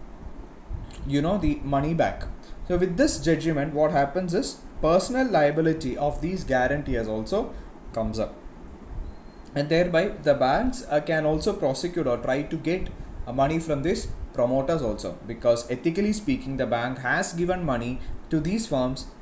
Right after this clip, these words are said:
out of the world or out of the assets that have been held by the promoters. Now, in India, we wi-, we widely see, uh, Buddha in different standing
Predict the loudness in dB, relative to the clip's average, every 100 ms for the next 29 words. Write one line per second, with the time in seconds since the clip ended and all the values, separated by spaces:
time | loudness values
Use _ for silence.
0 | 6 8 8 4 2 -4 -4 -4 -6 0
1 | 6 6 4 0 2 0 0 2 0 0
2 | -2 -4 -6 -8 -2 4 4 4 4 4
3 | 6 4 4 0 2 4 4 4 2 2
4 | -2 -4 -8 -16 -6 -2 -2 -2 -2 -4
5 | -6 -10 -10 -10 -14 -10 -10 -10 -12 -16
6 | -14 -14 -12 -12 -10 -10 -12 -14 -14 -12
7 | -12 -12 -14 -16 -14 0 4 4 2 -8
8 | -12 -2 4 6 6 6 6 4 0 -8
9 | -2 -2 2 2 2 0 2 4 4 4
10 | 2 2 2 2 -2 -4 -2 0 0 0
11 | -2 2 2 2 -2 -4 -6 -6 -4 -4
12 | -2 -2 -2 -4